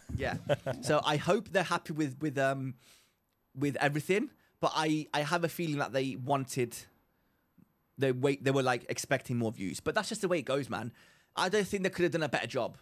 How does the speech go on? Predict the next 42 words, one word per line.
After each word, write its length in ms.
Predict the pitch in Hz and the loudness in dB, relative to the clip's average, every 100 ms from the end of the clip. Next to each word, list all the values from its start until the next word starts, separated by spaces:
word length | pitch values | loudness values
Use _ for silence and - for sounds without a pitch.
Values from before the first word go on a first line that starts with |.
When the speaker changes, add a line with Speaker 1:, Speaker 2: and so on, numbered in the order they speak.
| - | -2
Speaker 2:
Obviously, 260 | 170 170 156 | 0 0 0
they, 160 | 180 | 4
Speaker 1:
But 80 | 151 | 6
Speaker 2:
they 80 | 185 | 6
Speaker 1:
look, 160 | 170 - | 4 4
but 120 | 185 | 4
you 60 | 180 | 8
have 140 | 208 | 6
to 100 | - | 6
look 120 | 196 | 4
at 60 | 185 | 2
the 60 | 165 | 2
comment 320 | 185 175 160 | 4 4 2
section, 380 | 120 - 117 104 | 0 -2 -4 -2
though. 160 | 95 | 0
Speaker 2:
Oh 120 | 120 135 | 4 4
Speaker 1:
It's 60 | |
Speaker 2:
my 40 | 123 | 4
Speaker 1:
just 100 | 117 | 4
Speaker 2:
God. 160 | 120 117 | 2 2
Speaker 1:
amazing 380 | 123 127 117 110 | 0 -2 -2 -2
Speaker 2:
Dude, 40 | |
Speaker 1:
comments. 420 | 107 127 135 - | 2 4 4 2
Speaker 2:
the 100 | 147 | -2
comments, 480 | - 190 143 143 160 | 2 2 2 0 2
Speaker 1:
Like, 80 | - | 4
Speaker 2:
I'm 60 | 165 | 6
not, 80 | |
Speaker 1:
people 220 | 185 165 165 | 8 8 6
Speaker 2:
I'm 60 | |
Speaker 1:
literally 280 | 170 - 143 | 4 2 2
saying, 420 | - 139 110 104 | 4 4 2 -4
seriously, 460 | - 151 135 - 117 | -2 0 0 -2 0
like, 140 | 107 | 2
Speaker 2:
I'm 100 | 156 | 4
not 160 | 185 196 | 4 2
gonna 160 | 208 196 | 4 4
lie 160 | 175 | 4
to 180 | - 127 | 2 0
Speaker 1:
"Best 160 | 131 151 | 4 4
Speaker 2:
you. 60 | |
Speaker 1:
video." 360 | 135 117 101 | 2 -2 -4